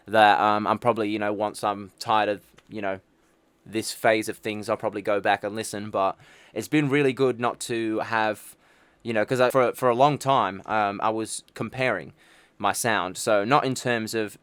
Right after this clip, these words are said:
trying to sound like somebody else, but in terms of a quality factor. Always trying to ascertain a certain quality with my music, so it's, like, of a global standard, not just sounding something local. Um, but after a while, it got to a point where, you know,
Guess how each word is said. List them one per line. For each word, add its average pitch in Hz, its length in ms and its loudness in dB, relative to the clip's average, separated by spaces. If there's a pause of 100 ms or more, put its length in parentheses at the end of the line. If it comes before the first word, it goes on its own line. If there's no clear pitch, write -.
trying 120 300 0
to 113 60 -8
sound 110 280 -2
like 110 140 -4
somebody 113 320 -4
else, 117 200 0
but 113 120 -8
in 107 100 -8
terms 110 300 -8
of 104 100 -12
a 104 40 -20
quality 113 440 -2
factor. 127 480 -2 (600)
Always 131 200 4
trying 123 200 0
to 107 100 0
ascertain 117 420 -4
a 104 60 -8
certain 104 260 -4
quality 107 380 -4
with 104 120 -6
my 107 140 -2
music, 98 400 -8
so 98 240 -2
it's, - 240 -6
like, 107 160 0
of 98 80 -8
a 107 60 -2
global 104 360 -2
standard, 98 460 -4
not 101 160 -6
just - 340 -10
sounding 98 300 -2
something 98 400 -10
local. 90 380 -8 (720)
Um, 107 560 -2 (480)
but 127 300 2
after 151 340 -2
a 117 60 0
while, 117 420 2
it 101 80 -4
got 117 220 -2
to 120 160 -8
a 110 40 -2
point 113 480 -8
where, 101 460 -4 (440)
you 110 140 -6
know, 101 340 -4